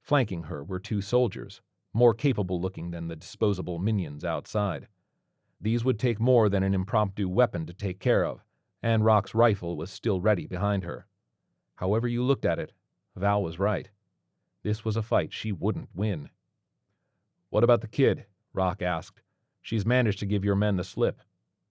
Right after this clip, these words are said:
Nobody knows where she is." Val waved her hand. "She's no threat. Forget about that. We can tie up loose ends later." She stepped forward, still graceful in her movements at least,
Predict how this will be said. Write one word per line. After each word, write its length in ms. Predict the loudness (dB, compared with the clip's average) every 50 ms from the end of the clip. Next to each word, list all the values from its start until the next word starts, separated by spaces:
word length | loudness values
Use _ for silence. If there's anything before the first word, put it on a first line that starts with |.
| _ _ -2
Nobody 260 | 0 2 2 4 4
knows 240 | 4 4 2 2 2
where 100 | 0 -2
she 260 | -2 -2 -2 -2 0
is." 260 | 0 -2 -4 -8 -12 _ _ _ _ _ _ _ _ _ _ _ _ _ _ _ _ _ _ _ _ -8
Val 340 | 0 2 4 4 4 4 2
waved 280 | 2 0 -2 -2 -2 -4
her 100 | -6 -4
hand. 360 | -2 0 0 -2 -2 -6 -10 _ _ _ _ _ _ _ _ _ _
"She's 260 | -8 -2 0 2 2
no 140 | 4 2 0
threat. 440 | 0 -2 -6 -8 -8 -8 -10 -20 _ _ _ _ _ _ _ _ _ _ _ _ _ _ _
Forget 260 | 0 4 6 6 6
about 240 | 6 6 2 0 -2
that. 200 | -6 -6 -8 -10 -16 -16 _ -4
We 100 | -4 0
can 180 | 0 0 0
tie 240 | 0 0 0 0 0
up 140 | 0 -2 -2
loose 220 | -2 -2 -2 -2
ends 320 | 0 0 0 0 -2 -2 -2
later." 460 | 0 0 0 -2 -4 -8 -14 -18 _ _ _ _ _ _ _ _ _ _ _ _ _ _ _ _ _ _ _ _ _ _ _ -10
She 140 | -6 -4 -4
stepped 300 | -2 0 0 0 0 0
forward, 460 | 0 2 4 4 4 2 -4 -8 -12 _ _ _ _ _ _
still 320 | -18 -8 -2 0 0 2
graceful 480 | 2 2 2 2 2 0 -4 -6 -4 -2
in 100 | -2 -2
her 120 | 0 0
movements 460 | 2 2 2 0 -2 -4 -8 -8 -6 -8
at 120 | -8 -6
least, 300 | -6 -6 -8 -8 -10 _